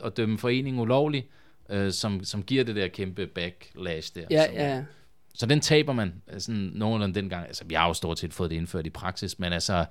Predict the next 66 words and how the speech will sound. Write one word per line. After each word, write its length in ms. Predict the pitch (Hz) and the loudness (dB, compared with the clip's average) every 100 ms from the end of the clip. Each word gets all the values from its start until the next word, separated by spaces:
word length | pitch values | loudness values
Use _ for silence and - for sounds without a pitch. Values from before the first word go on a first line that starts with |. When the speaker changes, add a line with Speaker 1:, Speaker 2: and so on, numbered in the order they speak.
| - - - - - | -6 -20 -20 -8 -4
Speaker 1:
der 80 | |
får 160 | 113 135 | 0 2
man 140 | 123 | 2
tæsk. 320 | 107 120 113 - | 2 2 0 -2
Hele 180 | 123 113 | -2 0
arbejderforeningen 880 | 101 110 95 101 98 98 101 95 92 | 0 -2 -4 -6 -8 -6 -6 -8 -8
får 120 | 98 | -6
tæsk 320 | - 107 - | -4 -4 -4
på 60 | 101 | -8
den 160 | 98 | -8
kamp 300 | - 92 98 | -8 -10 -10
der. 80 | - - | -12 0
Speaker 2:
Men 120 | - 170 | 6 8
det 60 | |
er 40 | 190 | 10
mere 100 | 254 | 10
det 80 | 262 | 8
Speaker 1:
Og 40 | |
Speaker 2:
der 40 | |
Speaker 1:
der 20 | 240 | 10
Speaker 2:
med 120 | 226 | 12
Speaker 1:
ser 80 | 196 | 12
det 60 | |
lidt 140 | 180 170 | 8 8
anderledes 380 | 160 175 151 156 | 8 6 6 8
ud 180 | 165 | 6
i 100 | 147 | 6
nitten, 320 | 143 143 165 151 | 4 4 6 8
Speaker 2:
Ja. 160 | 190 - - | 6 6 4
Speaker 1:
nitten 340 | 139 147 147 | 4 6 4
nitten 320 | 131 143 147 | 2 2 0
der. 120 | 123 120 | 0 6
Speaker 2:
Ja, 140 | 170 | 8
nitten 220 | 175 185 | 8 6
nitten, 200 | 170 175 | 6 2
ja. 100 | 180 180 | 0 -2
Speaker 1:
Men 120 | 117 | 4
der 60 | 156 | 6
er 60 | |
det, 200 | 165 147 - 120 | 8 6 6 -2
der 60 | 151 | 4
har 140 | 160 | 8
vi 100 | 160 | 8
igen 340 | 156 180 180 - - _ _ - | 10 8 6 0 -16 _ _ 2
murene. 480 | 143 165 165 139 - _ - - | 4 6 4 0 -4 _ -10 0
De 80 | 139 | 6
li-, 240 | 147 - - | 8 8 4
<laughs> 120 | - | -2
de 80 | 151 | -2
kaster 360 | 143 151 151 - | 6 6 6 6
sig 160 | 151 143 | 8 10
ud, 160 | 160 | 8
kulds 280 | 160 143 131 | 6 4 6
ud 160 | 147 139 | 8 8
i 80 | |
det. 140 | 147 139 - - - | 8 6 0 -20 -2
Vi, 320 | 123 139 143 | 8 10 12
øh, 400 | 131 113 104 95 92 - 113 | 12 12 12 10 6 -6 0
vi 60 | 127 | 4
har 200 | 131 143 | 6 6
fået 200 | 147 135 | 6 6
det 60 | |
indført 360 | 139 143 139 120 | 6 4 4 4
en 100 | 113 | 2
del 160 | 135 123 | 0 0
steder 280 | - 120 | 2 4